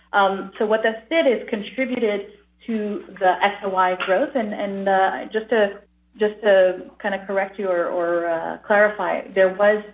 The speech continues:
sequential S O I growth of seven percent, uh, quarter over quarter, uh, and that's why we usually indicate as this is the best metric,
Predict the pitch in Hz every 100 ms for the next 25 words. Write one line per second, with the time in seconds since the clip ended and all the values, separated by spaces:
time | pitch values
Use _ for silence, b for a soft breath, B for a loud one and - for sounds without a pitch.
0 | - 202 214 214 202 - 196 190 180 180
1 | 190 190 - - 196 196 190 185 - 165
2 | 185 277 - _ _ _ 214 214 - 214
3 | 208 208 196 196 214 302 339 B B -
4 | 220 214 233 277 285 285 247 220 208 233
5 | 233 208 220 214 202 185 185 196 196 180
6 | 180 185 185 180 185 - 170 -